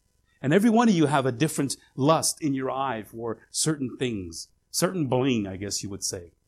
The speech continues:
certain type of personalities or people that you're automatically drawn to. And, and your flesh is, is just, you got this flesh and it's gonna constantly grow on you and, and become more and more, uh,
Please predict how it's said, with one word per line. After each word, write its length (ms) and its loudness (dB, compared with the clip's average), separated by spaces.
certain 560 -2
type 240 -8
of 120 -16
personalities 680 -4
or 60 -6
people 480 -12
that 180 -4
you're 180 0
automatically 600 -4
drawn 400 -2
to. 200 -12
And, 160 0
and 160 0
your 140 4
flesh 680 0
is, 240 0
is 180 0
just, 240 0
you 160 2
got 220 4
this 160 0
flesh 280 0
and 60 0
it's 120 0
gonna 160 0
constantly 680 -2
grow 260 4
on 180 0
you 160 0
and, 120 -2
and 320 -4
become 360 -2
more 240 2
and 120 0
more, 320 2
uh, 320 -4